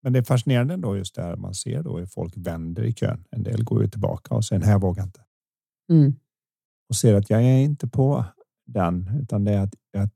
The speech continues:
Speaker 1: tänker att det kommer vara jobbigt. Och när jag tänker hur jobbigt det är så får jag en jobbig känsla. Och så gör vi så att vi på något vis skickar den in i framtiden och tänker att om det är så här jobbigt att bara tänka på det, då måste det vara jättejobbigt att faktiskt göra det.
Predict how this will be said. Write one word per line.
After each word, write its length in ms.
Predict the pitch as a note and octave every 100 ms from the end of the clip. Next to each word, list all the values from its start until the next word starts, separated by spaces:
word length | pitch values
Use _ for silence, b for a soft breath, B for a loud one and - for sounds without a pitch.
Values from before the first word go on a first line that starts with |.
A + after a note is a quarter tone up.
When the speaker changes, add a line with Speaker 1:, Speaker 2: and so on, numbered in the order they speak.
| -
Speaker 1:
tänker 760 | - G2 F#2+ G2+ - C3+ C#3 -
att 180 | G#2+ -
det 120 | - G#2
kommer 220 | G#2 G2
vara 200 | F#2+ G2+
jobbigt. 400 | F#2+ G2 - -
Och 100 | G2+
när 80 | G2+
jag 120 | G2+
tänker 340 | G#2+ G2 G#2
hur 80 | A2+
jobbigt 280 | B2 F#2+ F#2
det 80 | F#2+
är 40 |
så 160 | F#2 A#2
får 120 | G#2
jag 60 | F#2+
en 60 |
jobbig 260 | G2 F#2+ A2
känsla. 580 | - G#2 G2+ - G#2+ - _
Och 140 | G#2
så 240 | G2+ G2+ - - -
gör 120 | A2+
vi 100 | G#2
så 160 | G#2+ G2
att 140 | F#2+
vi 60 | G#2+
på 100 | G#2+
något 140 | G#2
vis 180 | G2 F#2+
skickar 420 | - A#2+ - C3
den 160 | C3 A2+
in 140 | G2+
i 40 |
framtiden 420 | G2 G#2 G2 F#2+ G2
och 40 |
tänker 240 | G#2 F#2+
att 140 | G2 G2+
om 140 | G#2+
det 60 | G#2
är 40 |
så 120 | G2+
här 100 | G#2+
jobbigt 280 | B2 D#3 A2+
att 40 | G#2
bara 120 | G2
tänka 440 | - G#2+ F#2+ C3+
på 140 | C#3+ -
det, 60 |
då 60 | A2
måste 280 | A2+ A2 G2
det 40 |
vara 100 | F#2+
jättejobbigt 640 | G2 A#2+ G#2+ - G#2 G#2+ B2
att 100 | A#2+
faktiskt 360 | F#2+ - G2+
göra 340 | G#2+ A2 F2+ F#2
det. 160 | F#3+